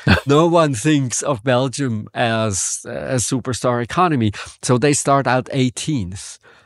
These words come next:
Speaker 2: on G D P per capita. They're fifteenth once you take prices into account. And then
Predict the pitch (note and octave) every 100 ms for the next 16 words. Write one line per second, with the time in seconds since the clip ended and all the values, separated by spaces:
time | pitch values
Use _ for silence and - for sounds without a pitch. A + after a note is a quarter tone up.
0 | _ - A#2+ A#2 A2+ A2+ G2+ _ - -
1 | B2+ A#2 A#2 A2 A2 - C3+ - A2+ G2+
2 | G#2 _ - - - B2 - E3 E3+ -
3 | - G2+ G#2 D#3+ - - A#2+ A2+ A#2+ A#2
4 | - - G2+ A2 G#2+ A#2+ B2+ C3 A#2 A#2
5 | G#2 G#2+ - A2 A2+ A#2 - - - -
6 | - C3 B2+ C#3+ D#3 D3+ D3